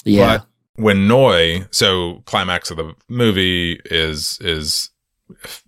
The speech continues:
Speaker 2: sort of the showdown between Mink, the daughter, and Noi, her mother,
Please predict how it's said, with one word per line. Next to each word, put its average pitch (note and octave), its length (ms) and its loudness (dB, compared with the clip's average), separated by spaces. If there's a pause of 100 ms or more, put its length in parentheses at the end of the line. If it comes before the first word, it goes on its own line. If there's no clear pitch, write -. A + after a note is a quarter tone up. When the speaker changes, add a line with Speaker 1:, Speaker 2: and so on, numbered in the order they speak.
Speaker 2:
sort D#2+ 340 -4
of D2+ 140 -10
the D2+ 200 -8
showdown D2+ 640 -2
between D2+ 580 -12 (200)
Mink, D2+ 440 -10
the - 80 -10
daughter, D#2 360 -2
and D#2 200 -6
Noi, D#2 320 -4
her - 160 -6
mother, D#2+ 480 -4